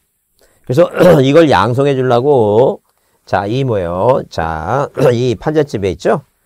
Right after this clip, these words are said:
자, 국회의원 선거 때 국회의원, 저, 뭐, 펴주면, 예, 좋은 실 기다린다고 여기다 전기수도 넣어주니까, <clears throat> 또 벼룩의 간을 빼었지. 자, 재산세를 받기 시작했어요.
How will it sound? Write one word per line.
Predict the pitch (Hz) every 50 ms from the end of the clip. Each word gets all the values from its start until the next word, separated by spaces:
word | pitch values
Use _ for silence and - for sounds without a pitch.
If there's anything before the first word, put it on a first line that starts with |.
| _ _ _ _ _ _ _
자, | _ - 92 78
국회의원 | - - 117 - - 151 151 147
선거 | 131 147 135 120 113 107
때 | - - 123
국회의원, | 123 - 107 92 - 123 110 110 104 95 _
저, | _ - 85 80
뭐, | 80 82 76 -
펴주면, | - - 170 156 147 104 95 131 156 151 120 - _ _ _ _ _ -
예, | - 90 95
좋은 | - - 123 131 139 143 127
실 | 135 131
기다린다고 | - 107 101 101 87 80 76 85 92 101
여기다 | 95 87 87 92 101 92 - _ _ _ _ _
전기수도 | - - 110 113 120 123 120 117 - - 117 104 113 107 92 87 87 95 120 117 104
넣어주니까, | 82 76 80 87 82 73 69 - 98 113 131 131 120 - _ _ _ _ _ _ _ _ _ _ _ _ _
<clears throat> | - - 180 180 180 165 156 143 -
또 | 127
벼룩의 | 92 - - 110 113 123 131 131
간을 | - 104 98 110 107
빼었지. | 101 107 92 82 78 - 98 92 80 - _ _ _ _ _ _ _ _ _
자, | - 80 69 67 -
재산세를 | _ - 92 101 117 117 110 120 117 113 110
받기 | 92 78 - 107
시작했어요. | 107 127 117 113 - - -